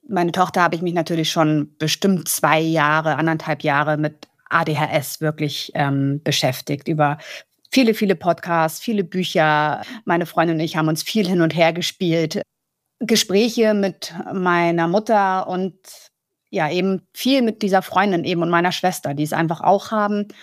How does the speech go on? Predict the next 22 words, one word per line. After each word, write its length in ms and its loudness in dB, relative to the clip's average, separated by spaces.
Also 140 0
es 80 -4
ist 60 -10
meine 260 2
Halbschwester, 640 0
auch 100 -6
mit 140 -4
ihrer 200 2
Mutter 360 0
habe 120 -6
ich 100 -10
Gespräche, 600 -2
die 120 0
damals 380 2
dann 220 0
die 180 -4
Diagnostik, 760 0
ähm, 240 0
angestoßen 580 -2
hat 160 -2
von 180 0
ihr. 300 2